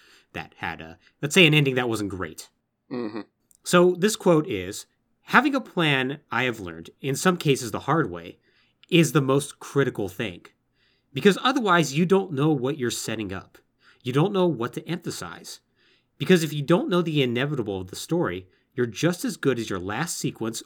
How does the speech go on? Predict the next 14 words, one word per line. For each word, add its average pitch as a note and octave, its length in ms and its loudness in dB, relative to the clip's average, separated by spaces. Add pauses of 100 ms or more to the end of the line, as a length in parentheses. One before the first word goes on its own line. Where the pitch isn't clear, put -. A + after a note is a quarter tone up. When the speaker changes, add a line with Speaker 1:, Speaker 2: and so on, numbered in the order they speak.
Speaker 1:
or G#2 160 -6
effect F#2+ 480 -10 (100)
or D#3 200 2
joke G2+ 440 -6
or A2 140 -6
whatever. B2+ 480 -4 (680)
But C#3+ 100 4
you D3 100 4
want A3+ 280 0
to - 80 -10
be D#3+ 120 0
leading D3 360 -2
somewhere F#2+ 640 -4 (380)
to, C3+ 300 2